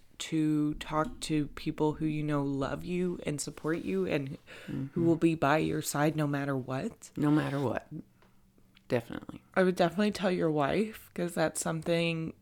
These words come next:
Speaker 1: you should be open and talking about in
Speaker 2: It
Speaker 1: a
Speaker 2: aff-
Speaker 1: romantic and sexual relationship. So, um,
Speaker 2: Because if it's not affecting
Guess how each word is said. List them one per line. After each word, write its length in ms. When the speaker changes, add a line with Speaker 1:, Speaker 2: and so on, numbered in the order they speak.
Speaker 1:
you 180
should 180
be 140
open 260
and 160
talking 680
about 600
in 580
Speaker 2:
It 140
Speaker 1:
a 40
Speaker 2:
aff- 120
Speaker 1:
romantic 760
and 240
sexual 440
relationship. 1040
So, 600
um, 500
Speaker 2:
Because 360
if 120
it's 200
not 420
affecting 800